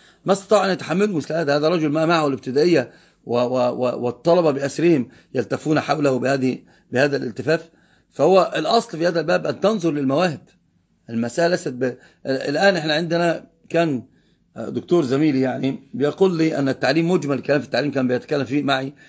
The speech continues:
بهذه الجزئية بالإنجليزية طويلة جدًا، ويقول هي كل الغرض من التعليم هو حشو أذهان ال-، ال-، الطالب بالمعلومات،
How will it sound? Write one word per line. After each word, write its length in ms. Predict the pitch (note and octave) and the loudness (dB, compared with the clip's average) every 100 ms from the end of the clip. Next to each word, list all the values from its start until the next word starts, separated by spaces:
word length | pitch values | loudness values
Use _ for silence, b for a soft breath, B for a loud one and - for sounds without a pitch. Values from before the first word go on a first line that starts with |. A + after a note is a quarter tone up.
| b - | b 0
بهذه 180 | C#3+ D3 | 0 0
الجزئية 340 | A#2 D3+ D3+ | -2 2 2
بالإنجليزية 840 | C3+ A#2+ B2+ A#2 A#2+ A2+ C#3+ D#3+ b b b - | 0 -4 -2 -2 -2 0 0 -2 b b b -6
طويلة 320 | A#2+ D3+ C3 | 0 2 2
جدًا، 360 | B2 A#2+ D#3+ E3+ | 0 0 0 0
ويقول 360 | D#3+ F#3+ F#3 | -2 -4 0
هي 200 | F#3+ F3 | 2 2
كل 440 | - A3 G#3+ F#3 E3 | 0 -2 0 -2 -2
الغرض 400 | C#3+ D3 D#3+ B2 | 0 2 2 0
من 100 | B2+ | -4
التعليم 460 | B2 A#2 D3 F#3+ | -4 -6 -4 -4
هو 140 | D3 C3 | -4 -2
حشو 400 | F3 - D3 B2 | -2 -2 -4 -6
أذهان 340 | G#2+ C#3+ C3+ b b b b b | -2 -2 -2 b b b b b
ال-، 280 | B2 B2+ B2 | -2 -2 -4
ال-، 300 | - B2 A#2+ | -4 -6 -4
الطالب 520 | B2 - C3+ C#3 C3 | -8 -4 0 0 0
بالمعلومات، 680 | A2+ C3+ B2 B2 C3 A2+ G#2 | -2 -2 0 -2 -2 -6 -8